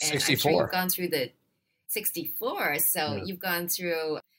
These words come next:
Speaker 1: just the changes in your body as your body grows older, so maybe you can take this one.
Speaker 2: First of all, whoever that is, welcome to the club, okay? You're not alone. Any man who's sixty-four, sixty-five, or even when you're over fifty goes, "I get exactly the same hardness when I was eighteen or twenty,"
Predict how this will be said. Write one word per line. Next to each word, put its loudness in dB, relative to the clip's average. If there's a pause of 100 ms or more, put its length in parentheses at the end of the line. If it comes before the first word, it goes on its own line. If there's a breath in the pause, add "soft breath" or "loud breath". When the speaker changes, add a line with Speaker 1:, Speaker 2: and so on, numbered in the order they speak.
(100)
Speaker 1:
just 0
the -6
changes 4
in -6
your -2
body -4
as -6
your -8
body -4
grows -4
older, -8
so -10
maybe -14
you -8
can -20
take -12
this -10
one. -18 (460)
Speaker 2:
First 2
of 4
all, 8
whoever 6
that 6
is, 4
welcome 6
to 2
the 0
club, 4
okay? 6 (240 soft breath)
You're 0
not 6
alone. 6 (220)
Any 4
man 6
who's 2
sixty-four, 2
sixty-five, 2
or 0
even 0 (280 soft breath)
when 0
you're 6
over 6
fifty 2
goes, 0
"I 0
get 0
exactly 4
the 0
same 2
hardness 2
when -2
I 2
was -2
eighteen -2
or -6
twenty," -4